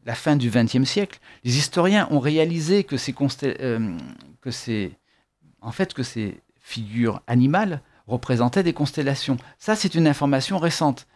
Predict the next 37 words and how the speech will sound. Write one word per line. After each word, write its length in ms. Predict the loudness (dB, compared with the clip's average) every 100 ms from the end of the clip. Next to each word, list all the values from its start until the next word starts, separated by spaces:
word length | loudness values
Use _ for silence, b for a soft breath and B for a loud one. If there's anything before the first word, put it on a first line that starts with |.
| -20
à 80 | -10
partir 320 | -10 -4 -2
des 180 | 0 2
années 180 | 2
mille 120 | 2 2
neuf 120 | 0
cent 140 | -2
soixante-dix. 680 | -4 -6 0 0 -2 -10 -18 b b b b
Or, 360 | 2 2 2 -6 _ _ _ _ _
sur 200 | -10 -6
sa 140 | -6
sculpture, 560 | -6 -4 -4 0 0 -2 _ _ _ _ _
ces 260 | -18 -12 -8
quatre 380 | -6 -6 -8 -14
constellations, 680 | -8 -8 -6 -8 -6 -6 -6 -6 _ _ _ _ _
François 400 | -2 0 0 2
Rude 200 | 2 0
les 160 | 0
a 40 | 0
représentées 680 | -2 -4 -4 -4 -2 -4 -6 b b _ _ _ _ -18 -12
avec 360 | -4 0 -2 -2
des 100 | -6
positions 560 | -2 0 2 0 2 2
les 300 | 2 0 0
unes 140 | 0
par 160 | 0 -4
rapport 280 | -4 -6 -6
aux 200 | -4 -2
autres, 260 | -4 -8 b b b
qui 120 | -2
sont 200 | 2 2
celles 240 | 2 2 2
des 100 | 0
constellations 720 | -2 0 0 0 0 -4 -4 -2
dans 160 | 2 4
le 100 | 2
ciel. 360 | 0 0 0